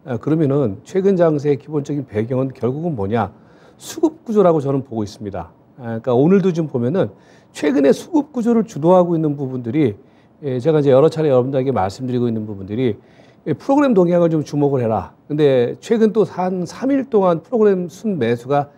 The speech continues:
강하게 유입되면서 프로그램 매수가 유입되면은 결국은 뭐가 움직이냐면은요, 시총 상위권에 있는 대형주들이 움직이거든요. 이렇게 되니까 지수의 흐름은 또 다시 상승의 흐름을 보이는 상황. 즉,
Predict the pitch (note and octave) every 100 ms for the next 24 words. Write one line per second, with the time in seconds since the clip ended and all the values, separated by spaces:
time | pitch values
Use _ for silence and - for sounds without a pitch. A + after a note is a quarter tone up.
0 | _ _ - - E3+ A3+ G3 D3+ D3+ C3+
1 | B2+ G#2+ A2+ G#2 _ - D4 D4 A3 D#3+
2 | C#3+ D#3+ G3+ E3 E3 D#3+ C3+ B2 F#3 F#3
3 | _ _ _ C3 D3+ F#3 A3+ B2+ A2+ C3+
4 | A3+ A#3 G#3 D#3+ C#3+ B2 G2+ F2+ F#2 E3+
5 | G2 - _ _ _ _ - - - C4
6 | - - C#4 C4 B3+ A3 F#3+ F3 G#2+ C3+
7 | A#3+ B3 A#3 F#3 C3 A#2+ G#2 F2 F#2 E3
8 | G3 - G#3 G3+ F#3 G3+ G3 - C3+ F3
9 | D3 D3+ C#3+ D3+ D#3 C3 A#2+ - F#3 -
10 | D3+ C3 A#2+ A2 A2 G#2 G2 - _ _
11 | C3 F#2+ - _ _ _ A#3+ C3+